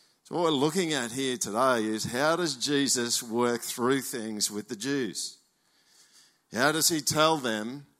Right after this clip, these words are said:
uh, "You can prove Jesus to be true"? Well, here's where he starts. Have a look at verse thirty to thirty-two. It talks about his connection to the Father. We shouldn't be surprised at this.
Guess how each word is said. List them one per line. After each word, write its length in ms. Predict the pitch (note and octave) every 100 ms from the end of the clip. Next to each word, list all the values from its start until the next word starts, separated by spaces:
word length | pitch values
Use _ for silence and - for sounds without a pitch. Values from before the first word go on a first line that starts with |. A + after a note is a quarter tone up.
| _ _ _ -
uh, 100 | G2+
"You 200 | A2+ B2+
can 320 | B2+ C3 A#2+
prove 640 | - - D#3 D#3+ D3+ C#3+ G2+ - - D3+ -
Jesus 600 | F#2+ C3 D#3 C#3 G#2+ F#2+
to 120 | - A2
be 160 | A2
true"? 500 | F#2+ C3+ C#3+ A2 D#2
Well, 400 | F#2+ C3 E3 E3+ -
here's 240 | B2 E3 D3
where 140 | D3+
he 80 | C3+
starts. 600 | - - C3+ B2 F#2+ -
Have 120 | B2+
a 40 |
look 120 | D3 D3
at 80 |
verse 260 | B2+ C3 A2+
thirty 440 | - C3 B2+ B2+ A2+ - - - - - _ -
to 100 | -
thirty-two. 840 | - B2+ A2+ G2 - D3 B2 D2+ - _ _ _ _ _ _ _ _
It 100 | -
talks 260 | D#3+ D#3+ D#3+
about 260 | C#3+ C#3
his 180 | B2+ C3
connection 460 | - C3 B2+ - A#2
to 60 |
the 100 | G#2
Father. 320 | G2+ C#3+ C#3+ A2+
We 80 |
shouldn't 220 | F#2+ E3+ B2+
be 40 |
surprised 600 | - - - C3+ C3 -
at 100 | -
this. 340 | B1 - -